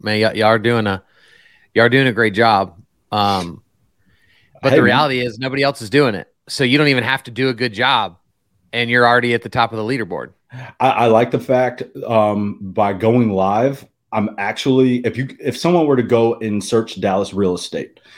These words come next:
Speaker 1: Yeah.
Speaker 2: uh, on, on YouTube, they would find one topic per video. And as a creator, as a content creator,
Speaker 1: Yeah.
Speaker 2: that, that takes a lot of time. With my new platform, I'm actually able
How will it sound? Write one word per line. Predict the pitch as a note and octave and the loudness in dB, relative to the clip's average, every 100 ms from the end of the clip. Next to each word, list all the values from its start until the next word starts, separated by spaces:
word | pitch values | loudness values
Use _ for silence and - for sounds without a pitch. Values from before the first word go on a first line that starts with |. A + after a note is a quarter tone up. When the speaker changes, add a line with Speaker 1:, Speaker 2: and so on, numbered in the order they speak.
| - | -8
Speaker 1:
Yeah. | A2+ G#2 | -4 0
Speaker 2:
uh, | A2 G2+ G2 | 4 6 4
on, | G2 A2 G#2+ G#2 | 4 2 2 0
on | G2+ G2+ F#2+ | -2 -2 -2
YouTube, | G2+ - E2+ D#2+ - _ _ | -2 -4 -10 -10 -18 _ _
they | F#2+ A2+ | 0 2
would | A#2 A2+ | 4 2
find | - A#2+ A2+ G#2+ G2+ - _ - | 0 2 2 2 -2 -6 _ -20
one | F2 G#2+ B2+ D3+ D#3+ - _ - | -4 2 4 4 0 -6 _ -8
topic | - B2+ A2+ G2 F2+ - _ _ - | 0 0 2 -2 -2 -10 _ _ 0
per | A2+ G2+ | 4 4
video. | E2 G2+ G#2 G#2 C3 E3+ - _ _ _ - - | 4 2 2 2 2 0 -10 _ _ _ -18 -2
And | A#2 G#2+ G#2+ G#2+ - | 2 2 0 -2 0
as | A2 A2+ | 0 2
a | A2+ | -2
creator, | F#2+ - G#2 F#2+ G2 C3 | -4 -2 0 0 2 2
as | G#2+ F#2 | 0 -2
a | |
content | - G#2+ A2 C#3+ C3 | -6 -6 -4 -4 -4
creator, | C#3 C3+ D#3 D3+ - | 2 2 2 0 -2
Speaker 1:
Yeah. | G2+ | -4
Speaker 2:
that, | F#2 G#2+ G#2 - _ _ - | 2 2 2 -4 _ _ -2
that | A2 | 0
takes | B2 C#3+ C#3 | 2 0 2
a | |
lot | A2+ G#2+ | 4 4
of | F#2+ | 2
time. | - G#2+ D2+ - _ _ _ - | -4 -4 -6 -10 _ _ _ -2
With | A2 G#2+ F#2+ | 2 2 0
my | G2 A2+ | 0 2
new | B2 C3 | 2 2
platform, | B2 A2 G#2+ - C3 D3 C#3 | 0 -2 -2 -2 0 2 2
I'm | G#2 G2+ - | 2 -2 -8
actually | G#2+ A#2+ C#3 A#2+ - | -10 -6 0 0 0
able | G2+ G#2+ G2+ A2+ A#2 A#2 | -2 -2 0 2 2 -2